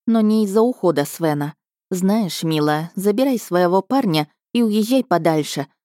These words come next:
а то с моей матери станется сделать главой клана тебя». «Почему? Я никогда не видела себя преемницей бабули,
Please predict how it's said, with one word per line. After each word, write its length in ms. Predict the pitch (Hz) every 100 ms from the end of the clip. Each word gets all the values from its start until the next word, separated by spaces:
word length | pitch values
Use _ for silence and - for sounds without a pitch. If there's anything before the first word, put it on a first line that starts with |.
| _
а 100 | -
то 100 | 165
с 100 | 175
моей 260 | 180 175 175
матери 360 | 185 185 196 190
станется 560 | - 240 175 147 -
сделать 380 | 151 165 156 156
главой 320 | 156 175 165
клана 340 | 160 180 156 151
тебя». 420 | - 185 170 151 _ _ _ _ _ _ _
«Почему? 560 | 190 185 190 202 269 180 _ -
Я 140 | 156
никогда 400 | 156 147 156 160
не 160 | 175 226
видела 360 | 233 165 143
себя 280 | 147 170 156
преемницей 640 | - 165 160 147 147 - 165
бабули, 520 | 175 175 165 135